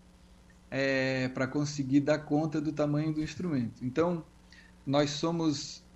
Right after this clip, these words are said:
ao todo, vinte instrumentistas, e essa orquestra, ela é sediada na cidade de Nova Veneza, né?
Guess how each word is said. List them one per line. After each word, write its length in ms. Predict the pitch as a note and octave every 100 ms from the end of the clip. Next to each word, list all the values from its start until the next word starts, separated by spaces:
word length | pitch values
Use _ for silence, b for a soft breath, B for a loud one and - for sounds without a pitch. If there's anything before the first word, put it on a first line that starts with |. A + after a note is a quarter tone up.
| - - - - - - -
ao 200 | D#3 D3+
todo, 360 | D3+ E3+ D3+
vinte 760 | C3 D3 F3+ F3+ - C#3 B2+ -
instrumentistas, 1200 | C#3+ C#3+ C#3+ C#3+ C3+ B2 - E3 A#3 - C#3+ - - B B B B - -
e 140 | C#3 C#3
essa 260 | C#3 -
orquestra, 960 | D#3 - D#3 D3 D3+ D3+ - F3+ F3 G3+ - - - -
ela 360 | C#3+ D3+ D3+ E3
é 100 | C#3+
sediada 720 | - E3+ D#3+ D#3 E3+ F#3+ F#3+
na 120 | E3+
cidade 440 | - D#3+ D3+ D3
de 120 | C#3+ D3
Nova 260 | C#3+ C#3+
Veneza, 500 | C3+ D3+ B2+ A2 G2+ A2
né? 160 | B2+